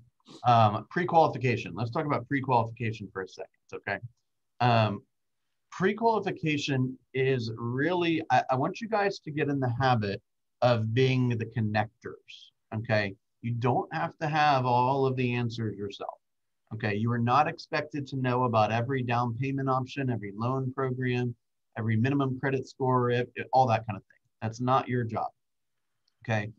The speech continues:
Your job is to get into relationship with the people who know all that stuff, okay? So, for example, when somebody comes to you and says, "Hey, I wanna buy a home," say, "Great, have you, um,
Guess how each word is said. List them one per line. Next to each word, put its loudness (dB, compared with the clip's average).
Your 2
job 4
is -4
to -6
get 0
into 0
relationship -2
with 0
the -6
people -2
who 0
know -2
all -4
that -10
stuff, -20
okay? -4
So, -2
for -2
example, -2
when -4
somebody -4
comes -2
to -8
you 0
and -2
says, 0
"Hey, 2
I 6
wanna 2
buy 6
a 2
home," 0
say, -2
"Great, 0
have 0
you, -2
um, -2